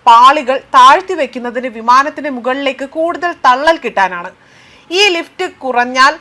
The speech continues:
രണ്ടു കാര്യങ്ങൾ നടക്കില്ല. എന്നാൽ അഹമ്മദാബാദ്, ഏഹ്, വിമാനത്തിലെ മൂവായിരത്തി അഞ്ഞൂറ്റി അഞ്ച് മീറ്റർ നീളമുള്ള റൺവേയിലെ വെറും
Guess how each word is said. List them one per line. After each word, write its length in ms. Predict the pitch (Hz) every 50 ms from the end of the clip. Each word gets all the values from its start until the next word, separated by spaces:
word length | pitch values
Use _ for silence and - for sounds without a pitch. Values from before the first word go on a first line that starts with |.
| - - - -
രണ്ടു 300 | - 277 302 330 359 349
കാര്യങ്ങൾ 460 | 403 339 320 262 254 269 262 262 262 262
നടക്കില്ല. 540 | 240 196 190 190 196 - 208 190 185 - - _ _ _ _ _ _ -
എന്നാൽ 300 | 277 320 339 370 381 370
അഹമ്മദാബാദ്, 840 | 254 262 262 254 294 330 285 330 320 330 339 339 349 330 330 339 339 -
ഏഹ്, 180 | - 233 233
വിമാനത്തിലെ 880 | 208 240 254 254 262 262 277 277 277 311 269 - 285 247 240 247 285 302 - _ _ _ _ _ _ _ _ _ _ _ _ -
മൂവായിരത്തി 500 | 254 294 330 349 359 370 370 370 370 381
അഞ്ഞൂറ്റി 500 | 403 339 294 285 294 311 269 - 339 311 - -
അഞ്ച് 380 | - 247 254 277 311 302 - 392
മീറ്റർ 380 | 330 311 285 269 285 320 294
നീളമുള്ള 600 | 269 269 262 254 269 285 269 254 233 226 262 277 269
റൺവേയിലെ 640 | 247 226 214 220 240 247 240 285 285 277 262 285 311
വെറും 380 | 262 233 254 240 254 294 -